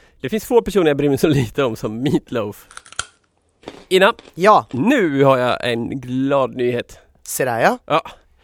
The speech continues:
Speaker 1: Har Karlsson fixat en sponsor till podden igen?
Speaker 2: Oj!
Speaker 1: <laughs> Oj!
Speaker 2: Det, det, jag måste ändå säga hatten av för det.
Speaker 1: Ja.
Speaker 2: Mm.
Speaker 1: Ja, det är inte lätt när man har en i studion som aldrig tränar och, eh, dissar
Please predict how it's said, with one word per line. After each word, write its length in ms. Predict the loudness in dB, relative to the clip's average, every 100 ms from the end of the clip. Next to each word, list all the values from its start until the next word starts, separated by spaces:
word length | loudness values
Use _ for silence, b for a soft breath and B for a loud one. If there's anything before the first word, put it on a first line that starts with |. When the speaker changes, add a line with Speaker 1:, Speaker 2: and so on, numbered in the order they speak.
| b b b b _
Speaker 1:
Har 120 | -4
Karlsson 400 | -2 -2 -2 -4
fixat 340 | -6 -6 -4
en 100 | -4
sponsor 400 | 0 -2 2 0
till 140 | 2 0
podden 300 | 2 0 -2
igen? 140 | -4 -6 _ 4
Speaker 2:
Oj! 340 | 4 4 -2 -8 -6
Speaker 1:
<laughs> 200 | -6 4
Oj! 300 | 6 6 0 B 0
Speaker 2:
Det, 220 | 2 4
det, 180 | 0 0
jag 160 | 2 2
måste 200 | 2 0
ändå 160 | 2
säga 140 | 0 2
hatten 360 | 0 -2 0
av 100 | 0
för 120 | 0
det. 220 | -2 -2 -6 _
Speaker 1:
Ja. 200 | -6 -6 _
Speaker 2:
Mm. 160 | -4 -4 -6
Speaker 1:
Ja, 100 | -10
det 120 | -6
är 20 | -6
inte 160 | -2
lätt 240 | -2 -2 -2
när 180 | 0
man 140 | 0 0
har 120 | 2
en 200 | 2 0
i 120 | -4
studion 320 | -6 -4 -4 -4
som 100 | -4
aldrig 320 | -4 -4 -4
tränar 500 | -4 -4 -4 -6 -8
och, 400 | -6 -8 -8 -14 -12 -8
eh, 240 | -8 -8 -10 -8
dissar 480 | -8 -4 0 0